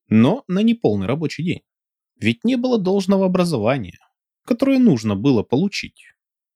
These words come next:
если хочу продолжить свою профессиональную деятельность инструктором.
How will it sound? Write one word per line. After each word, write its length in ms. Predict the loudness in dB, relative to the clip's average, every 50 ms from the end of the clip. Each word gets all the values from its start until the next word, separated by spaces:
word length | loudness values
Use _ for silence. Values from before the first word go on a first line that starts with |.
| -4
если 260 | -2 -2 0 0 -2
хочу 300 | -2 -2 -4 -4 -4 -4
продолжить 560 | -2 0 -2 -2 0 -2 -2 -2 -4 -8 -14 -12
свою 220 | -8 -8 -8 -6
профессиональную 840 | -4 -6 -8 -6 -8 -12 -4 -4 -2 -2 -2 -4 -4 -4 -2 -2 -4
деятельность 720 | -4 -4 -2 0 0 0 0 -2 -2 -2 -2 -4 -6 -6
инструктором. 680 | -6 -6 -4 -2 -2 -2 -2 -4 -10 -14 -14 -14 -16